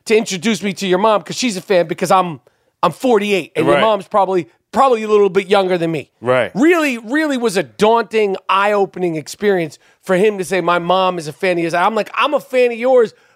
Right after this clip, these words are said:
Speaker 1: but I'll, you, you know, great, thank you." I, I met his mom;
Speaker 2: <laughs>
Speaker 1: she's very sweet, but it, it was a, it was a real reality check. And the funny thing is, is the same thing happened with Jaylen Brown. I, I, I ran i-, into him at the, at a restaurant, and he was like, "I, I'm cool with you.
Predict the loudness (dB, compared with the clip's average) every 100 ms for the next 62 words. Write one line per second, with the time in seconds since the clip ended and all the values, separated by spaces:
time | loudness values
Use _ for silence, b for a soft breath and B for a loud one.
0 | _ 0 2 2 0 -6 -10 -6 -6 -2
1 | -2 -2 0 0 0 -4 -4 -2 -2 -2
2 | -2 -2 0 0 0 -2 -4 -10 -6 -4
3 | -2 -4 -6 -6 -6 B B _ 0 2
4 | 0 -4 -4 -2 -2 -2 2 2 2 2
5 | 2 2 0 -2 -4 -4 B -2 0 2
6 | 2 2 2 -2 -4 -8 -14 _ b -10
7 | -4 -2 0 0 0 -2 -4 -6 -4 0
8 | 0 2 2 2 2 0 -4 _ _ _
9 | _ _ _ -2 0 0 0 0 4 4
10 | 4 0 -2 -2 -2 -2 -2 0 0 0
11 | 0 2 2 0 0 -4 -4 b b -4
12 | -2 -2 -2 -2 -2 0 0 0 -2 -2
13 | -2 -6